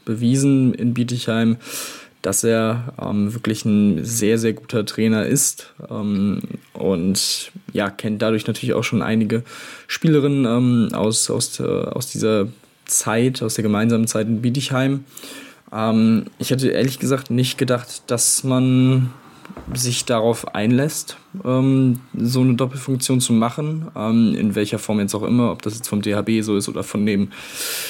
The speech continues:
dann von dem Verein aus der H B F. Ähm, aber ich glaube, das zeigt dann auch schon, dass es auch der Liga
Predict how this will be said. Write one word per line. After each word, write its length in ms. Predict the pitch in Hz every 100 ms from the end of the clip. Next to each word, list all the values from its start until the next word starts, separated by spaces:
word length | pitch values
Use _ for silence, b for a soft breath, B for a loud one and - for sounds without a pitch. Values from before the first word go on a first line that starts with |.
| B -
dann 300 | 107 104 101
von 140 | 117
dem 80 | 110
Verein 360 | - - 107 113
aus 220 | 110 -
der 160 | 104
H 100 | 110
B 140 | 104 -
F. 360 | - 185 - -
Ähm, 480 | 110 113 117 107 -
aber 380 | 110 120 117 98 -
ich 160 | - -
glaube, 200 | 113 127
das 240 | 120 -
zeigt 300 | - 117 123
dann 100 | 117
auch 120 | 110
schon, 360 | - 120 120 120 B B B B - -
dass 220 | 107 107 107
es 220 | - -
auch 240 | 104 101
der 240 | - 117 107
Liga 540 | 120 139 147 143